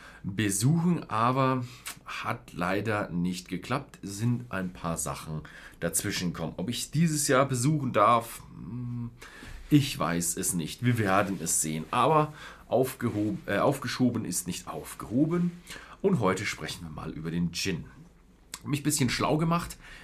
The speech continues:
wie dieser Gin produziert wird. Und es ist so, die Brennerei nutzt nicht hundert Prozent ihres New Makes dafür. Ähm, sie nutzen neutralen Alkohol und nehmen einen Teil, einen, sie sagen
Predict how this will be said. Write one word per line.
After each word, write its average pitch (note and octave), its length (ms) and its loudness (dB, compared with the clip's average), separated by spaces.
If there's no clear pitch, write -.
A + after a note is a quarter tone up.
wie A#2 280 0
dieser A#2+ 380 0
Gin A2+ 420 0
produziert - 680 -2
wird. F#3 240 -2
Und A#2 800 2
es A2+ 140 -2
ist B2 160 -2
so, E3 260 4
die A#2+ 240 6
Brennerei G#2+ 720 0
nutzt C3+ 380 -2
nicht D3+ 180 -2
hundert B2+ 220 2
Prozent - 320 -2
ihres F#2 280 -2
New D3+ 140 4
Makes - 300 -2
dafür. C#4 300 -4
Ähm, A2 760 0
sie A2+ 220 0
nutzen B2 800 4
neutralen G2+ 640 0
Alkohol F3 560 -2
und G#2+ 420 -4
nehmen A2+ 240 2
einen F#2+ 220 -2
Teil, - 420 0
einen, E2+ 320 -2
sie F2+ 100 -4
sagen F#2+ 440 -4